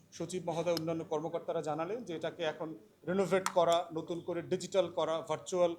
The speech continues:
মিউজিয়ামে টার্ন করবার জন্য বেশ কিছু উদ্যোগ ওনারা নিয়েছেন। থার্ড হচ্ছে, যেটা particularly আজকে ফারুকী ভাইকে ধন্যবাদ দেবো, সেটা হচ্ছে আমরা একই ফ্লাইটে এসেছি এবং আজকে এখানে আরেকটু আগে আসার কথা ছিল। ফারুকী ভাই জানেন যে উনি আপনার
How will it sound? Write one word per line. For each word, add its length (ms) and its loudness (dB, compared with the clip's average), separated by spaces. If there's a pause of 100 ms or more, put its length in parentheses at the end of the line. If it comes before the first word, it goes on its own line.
(300)
মিউজিয়ামে 500 4
টার্ন 240 4
করবার 340 4
জন্য 200 -2
বেশ 160 -4
কিছু 220 -8
উদ্যোগ 240 -2 (100)
ওনারা 260 2
নিয়েছেন। 320 -4 (680)
থার্ড 280 6
হচ্ছে, 240 0
যেটা 140 2 (120)
particularly 600 0
আজকে 220 -8
ফারুকী 280 0
ভাইকে 280 0
ধন্যবাদ 340 2
দেবো, 200 -2
সেটা 180 -4
হচ্ছে 200 -6
আমরা 160 0
একই 200 -4
ফ্লাইটে 320 0
এসেছি 220 -8 (560)
এবং 120 -4 (140)
আজকে 240 -2
এখানে 200 -4
আরেকটু 280 0
আগে 200 2
আসার 220 -2
কথা 220 -8
ছিল। 120 -12 (680)
ফারুকী 300 2
ভাই 200 6
জানেন 300 4
যে 120 0
উনি 80 2 (140)
আপনার 240 0